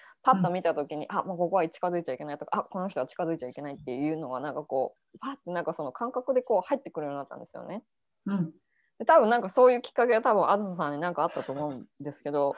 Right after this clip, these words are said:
Speaker 2: うん。
Speaker 1: あずさんの時は
Speaker 2: うん。
Speaker 1: どういうことだったんですか？どういう感じだったんですか？
Speaker 2: そうですね。こ-、そのこう、ライフコーチになるき-、なろうと思ったきっかけは、
Speaker 1: うん。
Speaker 2: なんか私の中で、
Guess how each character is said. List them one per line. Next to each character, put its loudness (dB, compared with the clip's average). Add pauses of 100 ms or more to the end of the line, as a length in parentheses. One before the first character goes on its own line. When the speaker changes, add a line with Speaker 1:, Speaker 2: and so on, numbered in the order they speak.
(280)
Speaker 2:
う 2
ん。 8
Speaker 1:
あ 8
ず 4
さ 2
ん -2
の -6
時 0
は 6
Speaker 2:
う 4
ん。 -8 (960)
Speaker 1:
ど 2
う 6
い 6
う 2
こ -10
と -4
だ 2
っ -2
た -8
ん -16
で -20
す -20
か？ -12
ど 0
う 2
い 0
う -2
感 2
じ 0
だ 4
っ -2
た -6
ん -12
で -20
す -20
か？ -4 (880)
Speaker 2:
そ 6
う 4
で 0
す 0
ね。 4
こ-、 -10
そ 0
の 2
こ 2
う、 0
ラ 8
イ 4
フ -4
コ 4
ー 4
チ 2 (500)
に 0
な 4
る 0
き-、 0 (260)
な 4
ろ 8
う 4
と 4
思 4
っ 0
た -2
き -4
っ -4
か 0
け 2
は、 6
Speaker 1:
う -12
ん。 -8
Speaker 2:
な 10
ん 4
か 8
私 6
の 6
中 6
で、 4